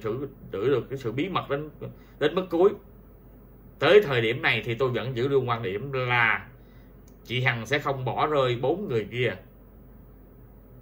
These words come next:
Các bạn biết tính của chị Hằng rồi. Do đó cái sự việc mà chậm trễ kháng cáo hay là việc kháng cáo này bí mật, theo các bạn suy nghĩ như thế nào?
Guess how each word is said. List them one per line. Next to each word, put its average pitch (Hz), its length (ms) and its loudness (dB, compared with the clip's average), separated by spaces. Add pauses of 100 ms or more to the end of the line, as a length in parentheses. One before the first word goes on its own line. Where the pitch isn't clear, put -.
(380)
Các 139 120 -2
bạn 117 160 -2
biết 165 200 -4
tính 175 200 -8
của 160 80 -2
chị 117 180 -6
Hằng 104 240 -4
rồi. 98 240 -2 (2500)
Do 139 280 6
đó 139 340 4
cái 156 100 -4
sự 123 140 0
việc 110 240 2 (100)
mà 110 560 0
chậm 120 260 -4
trễ 117 240 2
kháng 160 200 -4
cáo 156 340 2 (1400)
hay 131 120 0
là 131 100 2
việc 120 220 -2
kháng 165 160 0
cáo 165 220 -2
này 139 120 -4
bí 147 220 0
mật, 160 200 2 (1160)
theo 139 220 6
các 151 120 -2
bạn 117 140 0
suy 123 160 -4
nghĩ 110 140 -4
như 143 100 -2
thế 139 160 -2
nào? 104 220 -8